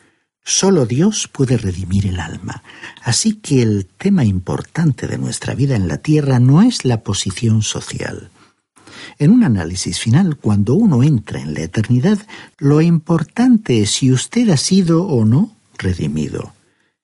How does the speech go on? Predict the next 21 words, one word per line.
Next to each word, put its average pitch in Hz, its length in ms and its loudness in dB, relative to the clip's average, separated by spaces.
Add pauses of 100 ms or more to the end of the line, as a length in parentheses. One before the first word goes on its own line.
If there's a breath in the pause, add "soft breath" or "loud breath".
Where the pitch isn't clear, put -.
(140)
si - 260 0
usted 175 380 2
es 185 340 0 (240)
o 85 220 -4
no 165 280 2 (260)
un 151 220 2
hijo 165 300 0
de 120 120 2
Dios 131 500 -2
por 80 240 -8
medio 123 460 -2
de 95 100 -4
la - 120 -6
fe - 200 -4
en 87 180 -2
Cristo. - 680 -12 (1040 loud breath)
Y 175 100 2
dice 226 260 2
el 127 100 2
versículo 104 540 -4
dieciséis, - 760 -8